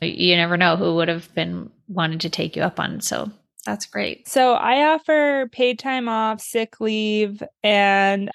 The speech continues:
Speaker 2: I contribute to their retirement plans. And if they contribute, then I contribute. It's kind of like that. It's not a four oh one k, but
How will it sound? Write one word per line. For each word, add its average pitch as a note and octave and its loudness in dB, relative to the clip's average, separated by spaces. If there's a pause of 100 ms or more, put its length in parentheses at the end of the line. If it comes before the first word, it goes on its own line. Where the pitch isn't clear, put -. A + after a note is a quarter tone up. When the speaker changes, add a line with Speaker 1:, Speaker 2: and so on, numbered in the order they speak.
(140)
Speaker 2:
I B3+ 4
contribute C4+ 2 (140)
to B3+ 0
their G#3+ 2
retirement G#3 -4
plans. F#3 -8
And G#3 4
if - 2
they A#3+ 2
contribute, A3 0
then G3 0
I G3 2
contribute. G3+ -2
It's - -4
kind G#3 0
of G3 0
like F#3 -2
that. F3+ 2
It's G3+ -4
not A#3+ 2
a A#3 4
four G#3 4
oh G3 4
one F#3+ 0
k, G3 0
but G3+ 2